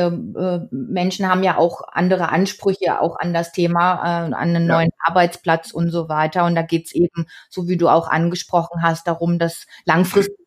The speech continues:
Speaker 2: Ja.
Speaker 1: eben auch, auch anzulegen.
Speaker 2: Bianca, und du hast, und du hast wirklich zum, zum Teil, das weißt du ja auch, du hast ja auch, ähm, Bewerbungsgespräche geführt, bis der, bis der Arzt kommt. Äh,
Speaker 1: Ja.
Speaker 2: du hast ja manchmal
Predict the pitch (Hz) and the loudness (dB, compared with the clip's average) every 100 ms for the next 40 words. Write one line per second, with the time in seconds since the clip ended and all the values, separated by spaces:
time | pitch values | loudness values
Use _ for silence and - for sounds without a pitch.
0 | - 170 165 151 147 151 - - 151 - | -4 -4 -2 -4 -4 -4 -12 -14 -14 -6
1 | 147 147 165 147 143 139 131 _ _ _ | -4 -4 -6 -6 -6 -6 -8 _ _ _
2 | _ _ _ - - 135 196 147 131 127 | _ _ _ -20 -6 0 2 2 0 0
3 | 131 208 - - _ _ - 131 127 151 | 2 0 0 -6 _ _ -8 -4 -2 -2
4 | - 165 - 135 - - _ _ _ - | -2 -2 -2 -4 -4 -12 _ _ _ -10
5 | 135 127 127 120 139 143 - 135 175 - | -4 -4 -2 -2 0 -2 -2 -2 -2 -2
6 | 135 123 - 202 226 - 143 - 135 - | 0 0 2 0 0 -2 -6 -4 -4 -2
7 | 170 - - - - 143 139 175 214 135 | -2 -4 -8 -8 -6 -4 -4 -6 -8 -12
8 | - 110 123 135 156 131 139 - 165 156 | -12 0 2 2 2 0 -2 -4 -2 0
9 | 135 127 - 165 160 139 - 143 139 - | 0 -2 -2 -2 0 -2 0 -2 -2 -8
10 | 127 - - 151 - 170 180 180 - - | -6 -4 -4 -4 -4 0 0 -2 -8 -16
11 | - - - 139 180 175 226 - 226 156 | -16 -18 -6 0 2 2 0 0 -2 0
12 | 160 - 156 151 | -4 0 2 2